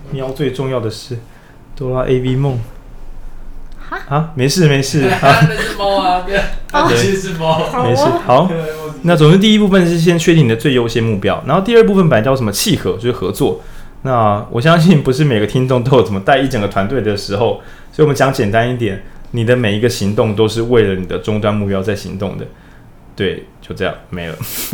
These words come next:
Speaker 1: <laughs> 就比如说你想成为一个什么财务自由的人，然后你会发现说，哇，专业能力很重要，哇，自制力很重要啊，人脉好像，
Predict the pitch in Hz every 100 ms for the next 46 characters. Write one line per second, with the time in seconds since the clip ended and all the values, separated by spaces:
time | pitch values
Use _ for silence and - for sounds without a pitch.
0 | 156 - - - - - - 202 170 165
1 | 180 170 139 127 127 127 123 117 127 117
2 | 113 104 104 - 131 170 165 160 160 120
3 | 107 110 101 95 - 110 143 120 127 127
4 | 117 113 113 127 104 - - - - -
5 | 147 156 113 117 117 117 - 101 104 104
6 | 95 - - 127 98 78 - 170 151 139
7 | 135 113 107 95 113 107 101 - - 107
8 | 98 104 139 196 113 98 151 135 123